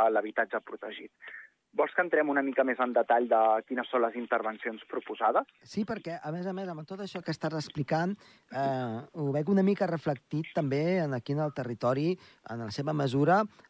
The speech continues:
Speaker 2: en el que és el Principat d'Andorra, no? Després dels aiguats del vuitanta-dos, la situació, doncs, es tenia que reestructurar una mica, la llera del riu, eh, això que dius de les connexions, ehm, la fabricació,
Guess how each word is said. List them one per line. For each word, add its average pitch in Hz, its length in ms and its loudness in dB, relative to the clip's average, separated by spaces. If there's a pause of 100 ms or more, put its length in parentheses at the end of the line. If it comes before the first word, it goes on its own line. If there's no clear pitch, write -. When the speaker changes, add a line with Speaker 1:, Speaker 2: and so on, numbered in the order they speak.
Speaker 2:
en 135 160 -2
el 123 160 0
que 131 140 -2
és 160 100 0
el 160 80 -2
Principat 123 560 -4
d'Andorra, 117 640 0
no? 156 160 2
Després 143 320 0
dels 139 160 4
aiguats 143 480 4
del 135 160 4
vuitanta-dos, 139 920 4 (340)
la 139 320 0
situació, 143 640 2
doncs, 147 240 -2 (320)
es 123 80 -8
tenia 147 260 -2
que 139 140 -4
reestructurar 135 640 -2
una 151 160 -2
mica, 226 380 2 (340)
la 131 320 -2
llera 143 240 4
del 135 240 2
riu, 233 400 2
eh, 117 560 -8
això 120 180 -2
que 160 140 2
dius 143 160 4
de 156 80 6
les 135 160 0
connexions, 196 800 0 (320)
ehm, 120 720 -2
la 131 100 -4
fabricació, 139 880 0